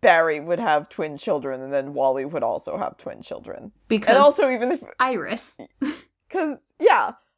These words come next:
Speaker 1: Um, also, if it was completely buck wild, they could just be like, "Well, the Speed Force,
Speaker 2: <laughs> Well,
Speaker 1: so"
Speaker 2: Speed Force likes twins.
Speaker 1: Uh, checkmate. Two,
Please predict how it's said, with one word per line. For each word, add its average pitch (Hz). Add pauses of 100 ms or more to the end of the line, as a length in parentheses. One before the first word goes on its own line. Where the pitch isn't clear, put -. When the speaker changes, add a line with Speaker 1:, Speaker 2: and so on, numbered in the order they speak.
(200)
Speaker 1:
Um, 220
also, 277
if 254
it 240
was 262
completely 233
buck 196
wild, 175
they 165
could -
just 170
be 170
like, 165
"Well, 277
the 262
Speed 392
Force, 240 (180)
Speaker 2:
<laughs> 262
Well, 240
Speaker 1:
so" 233
Speaker 2:
Speed 480
Force 214 (100)
likes 254
twins. - (800)
Speaker 1:
Uh, 254
checkmate. 254 (280)
Two, 294